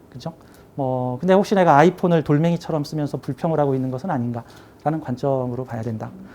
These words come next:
그다음에 사주에는 다양한, 사주 원국에서만 다양한 에너지들이 섞여 있고 또 우운에서 또 다양한 에너지들이 섞여 들어오기 때문에 사람의 성격과 심리는 복잡 다변화다.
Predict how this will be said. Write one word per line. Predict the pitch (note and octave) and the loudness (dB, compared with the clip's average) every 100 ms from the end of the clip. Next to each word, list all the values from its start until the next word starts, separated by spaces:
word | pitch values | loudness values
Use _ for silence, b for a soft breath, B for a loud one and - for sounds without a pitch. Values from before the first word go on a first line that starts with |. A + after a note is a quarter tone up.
| B B B | B B B
그다음에 | F#3+ G3 | 4 6
사주에는 | G3+ C#4 B3+ B3+ A#3+ A#3 A3+ A#3 G#3+ G#3 - - | 6 4 6 8 10 10 8 6 2 0 -10 -8
다양한, | - F3 G#3+ D#3+ B2 | 2 4 6 4 2
사주 | - C4+ B3+ | 2 2 6
원국에서만 | F3+ D3 E3 F#3 F3+ F3 E3+ D3 | 4 4 2 0 0 0 -2 -4
다양한 | - C3+ D#3 F3 D#3 | -2 2 2 2 0
에너지들이 | C3 C#3 C#3 C#3 C3 B2+ B2+ D3 G3+ b b b | 0 -2 -6 -2 -2 0 0 0 -2 b b b
섞여 | - B3+ A3 | -4 0 2
있고 | D#3+ - B2 E3 B B B - | 2 0 -4 -4 B B B 6
또 | G#3+ | 6
우운에서 | C#3+ E3 A3 A3 G#3 A3 G#3+ | 8 6 8 8 6 6 6
또 | G3+ | 4
다양한 | - D#3 F3+ F#3 | 0 2 4 2
에너지들이 | D#3 D3+ D3 C#3+ C3+ C3 C#3 | 2 2 2 2 -2 -4 -6
섞여 | C3 A3+ B3+ | -6 -4 -2
들어오기 | G#3 C3 C3 B2 | 2 2 2 0
때문에 | B2 B2 F3+ B2+ B B B | -4 0 0 -2 B B B
사람의 | - - A#3+ A#3+ A3+ G#3+ | -6 2 4 6 4 2
성격과 | G#3+ B3 A3 G#3 F#3+ | 2 0 0 2 2
심리는 | F3+ F#3+ E3+ G#3 A3 B B | 2 -2 0 0 -2 B B
복잡 | - D#3 - G#3+ - | -4 -4 2 0 0
다변화다. | B2+ D3+ D3+ B2 | -4 0 0 -2